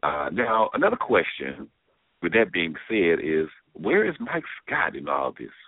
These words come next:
Mike Scott really didn't want to address the situation inside the locker room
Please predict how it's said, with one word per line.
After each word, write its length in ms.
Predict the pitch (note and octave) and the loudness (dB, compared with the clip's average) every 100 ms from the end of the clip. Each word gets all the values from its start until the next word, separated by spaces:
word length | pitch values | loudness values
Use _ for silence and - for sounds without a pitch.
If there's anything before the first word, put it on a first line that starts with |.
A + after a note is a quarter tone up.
| _ _ - - - _ _ _ - | _ _ -20 -20 -20 _ _ _ 0
Mike 200 | F#2 G#2+ - | 2 2 2
Scott 240 | B2 E2+ | 4 4
really 160 | F#2+ F#2+ | 4 0
didn't 140 | F#2 | -2
want 160 | F2+ E2 | -2 -4
to 60 | |
address 240 | C#2+ F#2 F#2+ | -4 -6 -8
the 220 | _ F#2+ | _ -12
situation 400 | E2 F2 - E2+ | -4 -2 -2 -6
inside 520 | F#2 F2+ F#2+ F#2+ F#2 E2+ | -4 -4 -2 0 0 0
the 80 | |
locker 320 | D#2+ F#2 F#2 D#2+ | 2 2 2 -2
room 340 | E2 E2 D#2+ | -2 -2 -6